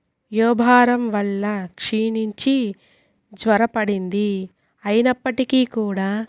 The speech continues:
కార్తీక స్నానం ఆచరించకుండానే పట్టుదలతో నదికి వెళ్ళి ఆ చలిలో కూడా నడుములోతు నీళ్ళకు చేరి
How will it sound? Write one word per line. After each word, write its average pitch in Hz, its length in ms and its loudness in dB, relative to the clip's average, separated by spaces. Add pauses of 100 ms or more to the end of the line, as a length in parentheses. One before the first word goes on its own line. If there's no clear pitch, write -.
కార్తీక 247 600 0
స్నానం 202 680 -4
ఆచరించకుండానే 202 1500 -2
పట్టుదలతో 208 1000 -4 (400)
నదికి 208 360 -2
వెళ్ళి 202 540 0 (300)
ఆ 196 100 -4
చలిలో 233 580 0
కూడా 202 680 -2 (320)
నడుములోతు 208 720 -2
నీళ్ళకు 220 680 0
చేరి 202 640 -4